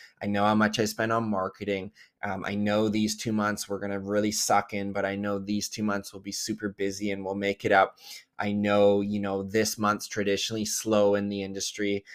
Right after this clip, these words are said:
I know my competitors. I'm looking at this new service, right? I know this, I know that. Like, those are all the things you need to dial in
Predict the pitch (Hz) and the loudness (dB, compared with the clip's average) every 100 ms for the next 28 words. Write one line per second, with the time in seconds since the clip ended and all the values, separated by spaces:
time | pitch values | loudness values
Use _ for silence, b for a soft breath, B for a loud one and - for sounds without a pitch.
0 | B _ 101 98 101 107 107 120 110 104 | B _ -8 -4 2 4 2 0 2 4
1 | 104 101 98 98 B B _ - 98 98 | 6 6 4 0 B B _ -6 -6 -2
2 | 101 - 113 107 - 107 117 113 110 - | -2 -2 0 -2 -2 -4 -2 0 0 4
3 | 113 107 107 104 - 98 101 104 101 101 | 6 6 4 2 2 4 4 4 2 -2
4 | 98 104 107 104 104 104 98 101 101 101 | 0 2 2 4 2 0 -2 -2 2 4
5 | - 101 98 101 104 120 147 165 196 202 | 4 0 -2 0 2 4 6 6 4 -2
6 | 107 104 107 107 104 101 101 98 98 95 | -6 -4 -4 -4 -6 -8 -12 -6 -2 0
7 | 98 95 95 98 | 0 -2 -4 -8